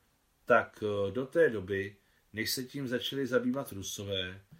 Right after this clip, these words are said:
byly manekínky něco jako nepohyblivé modelky, na které budoucí oblečení navěsili, nastrčili a přišpendlili, ale u Rusů ožili. Ožili a šli po pódiu, které také vymysleli Rusové.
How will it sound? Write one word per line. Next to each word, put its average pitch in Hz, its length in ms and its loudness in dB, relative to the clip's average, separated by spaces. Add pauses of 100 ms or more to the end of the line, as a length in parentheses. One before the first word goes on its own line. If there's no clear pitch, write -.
(260)
byly 123 260 2
manekínky 123 680 -2
něco 123 300 -2
jako 123 300 2
nepohyblivé 117 720 -2
modelky, 98 680 -4 (800)
na 101 160 -4
které 127 360 4
budoucí 131 640 0
oblečení 98 600 -6
navěsili, 104 800 -10 (580)
nastrčili 135 880 -4
a 85 100 -14
přišpendlili, 107 960 -8 (340)
ale 98 180 -6
u 104 100 -8
Rusů 127 300 -4
ožili. 117 480 -8 (1080)
Ožili 131 400 -4
a 127 80 -8
šli 139 200 -4
po 127 120 -6
pódiu, 95 600 -6 (500)
které 117 300 2
také 139 320 -2
vymysleli 107 440 -6
Rusové. 78 580 -10